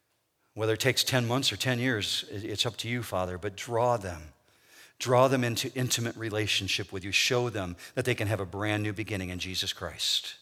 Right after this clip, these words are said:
I pray for both of these things.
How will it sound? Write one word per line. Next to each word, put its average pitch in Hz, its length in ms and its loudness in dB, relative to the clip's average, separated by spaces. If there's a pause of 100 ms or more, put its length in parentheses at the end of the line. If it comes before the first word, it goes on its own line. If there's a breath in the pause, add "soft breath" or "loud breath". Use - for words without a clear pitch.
(1160 loud breath)
I 123 60 -4
pray 202 160 4
for 180 140 0
both 165 260 2
of 104 80 -2
these 92 240 2
things. 80 640 0